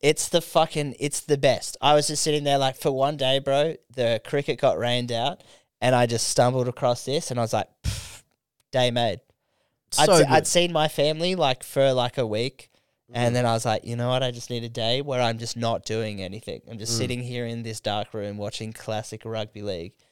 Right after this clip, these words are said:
Speaker 2: It's so sick, dude. Like, the other day I watched, like, a grand final from, like, nineteen seventy-nine.
Speaker 1: How funny are those ones before you're born?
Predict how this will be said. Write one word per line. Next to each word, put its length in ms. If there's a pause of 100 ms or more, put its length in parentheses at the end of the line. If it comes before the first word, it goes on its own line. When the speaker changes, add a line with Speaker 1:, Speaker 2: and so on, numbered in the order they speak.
(180)
Speaker 2:
It's 200
so 280
sick, 340
dude. 180
Like, 220
the 80
other 160
day 160
I 140
watched, 500
like, 220
a 80
grand 420
final 460
from, 180
like, 260
nineteen 540
seventy-nine. 840 (160)
Speaker 1:
How 260
funny 400
are 60
those 340
ones 220
before 340
you're 140
born? 460